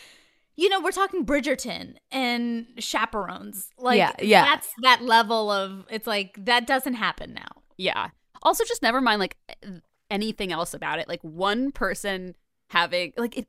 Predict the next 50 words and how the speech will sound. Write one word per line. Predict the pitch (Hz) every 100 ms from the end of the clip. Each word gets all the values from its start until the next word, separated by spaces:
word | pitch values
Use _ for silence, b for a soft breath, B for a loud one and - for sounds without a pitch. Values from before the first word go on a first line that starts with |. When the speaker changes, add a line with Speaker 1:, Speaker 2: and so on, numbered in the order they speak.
| 214
Speaker 3:
has, | 196 254
like, | 240
an | 208
interview | 226 247 185
quality. | - 147 - -
Anytime | 196 220 220 233
it's, | 196
like, | 180
one | 170 175 175
person | 185 - 180 170 175
meeting | 180 180 185
up | 175 -
with, | 185
like, | 170 _
three | 170 180 180
people, | - 185 170 165 156 -
you | 220
know, | 240 220
like, | 226 214
it's | 254 -
just, | 254 240 - _ _
it's | -
like, | 196 196
okay, | - 165 -
I | 160
gotta, | 185 180 175
like, | 170 - _ _ _ _ _
answer | 208 214 240
questions. | 220 208 214 190 175
Like, | 156 -
they | 170 196
know | 214 190
each | 185
other. | 185 180 -
I | 170
don't | 202 190
know | 170
that. | 165 -
Like, | 220
it's, | 240 - -
you | 247
know, | 185 180
like, | 185 -
I | 196
feel | 247
like | 240
I | 190
would | 190 170
get | 165 - 190
into | 165 - 170 139 147